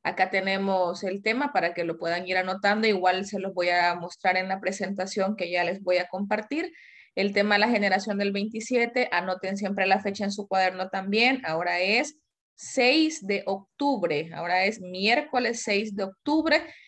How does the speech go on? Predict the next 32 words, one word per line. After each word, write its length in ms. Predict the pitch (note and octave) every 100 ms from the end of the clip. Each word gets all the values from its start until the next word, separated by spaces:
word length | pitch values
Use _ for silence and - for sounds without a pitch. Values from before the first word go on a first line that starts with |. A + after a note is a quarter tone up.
| - _
y 160 | - B3
el 120 | A3
tema 260 | G#3+ A3+ A#3
que 60 |
vamos 360 | G#3 G#3 G#3+ A3+
a 100 | F#3+
ver 140 | G3+
es 80 | A3
la 120 | A#3+
generación 520 | A3 F#3 F3+ G3 G3+ F#3+
del 140 | F#3+
veintisiete. 880 | F3+ G3 G3 G3 C4 B3+ B3 D#4 - _ _ _ -
El 160 | F#3+
indicador 540 | G3+ G3 G3+ F#3+ F#3+ F#3+
de 100 | G3
logro 360 | G3+ G3 G3
dice, 420 | G#3+ B3+ B3+ C4
analiza 840 | - F3 F3 F#3+ C#4 D4 - G#3+ G3
muestras 500 | G3 G#3 - G#3+ G#3+
poéticas, 840 | - F3+ A3+ C#4+ C#4+ B3 C4+ C4 G3+
narrativas 800 | F#3 D#3+ D#3 - B3 A#3 G3+ -
y 160 | F#3+
teatrales 720 | E3+ D#3+ - B3+ E4 E4+ E4 - _ _ _
de 300 | A3 A#3+ B3+
la 140 | B3 A3+
generación 520 | G3 F3+ F3+ G3 E3+
del 140 | E3+
veintisiete. 720 | F3 F#3+ A3+ A#3 D#4+ D4+ F#3
Significa 640 | G3 F#3 F3+ G3 F#3+ G#3+ A3
que 120 | A#3+
el 100 | A3+
objetivo 640 | A3+ A#3+ A#3+ A#3+ A#3+ C4+